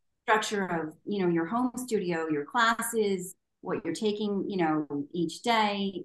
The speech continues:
And if you do a competition team, you know, your, your competition schedule, your, um, convention schedule, all of a sudden all that disappears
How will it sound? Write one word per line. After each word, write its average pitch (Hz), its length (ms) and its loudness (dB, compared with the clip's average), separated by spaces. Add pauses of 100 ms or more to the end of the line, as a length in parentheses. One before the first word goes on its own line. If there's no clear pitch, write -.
And 160 320 2
if 175 140 -6
you 175 80 -8
do 208 180 0
a 196 120 -2
competition 175 580 -6
team, 175 320 0
you 165 160 2
know, 151 320 -6 (380)
your, 202 280 2
your 160 140 0
competition 254 600 -4
schedule, 180 1040 0
your, 143 560 -8
um, 147 500 -6 (220)
convention 233 420 0
schedule, 214 560 2 (380)
all 302 120 6
of 294 60 6
a 285 100 6
sudden 233 240 2
all 202 120 2
that 190 140 -2
disappears 165 760 -4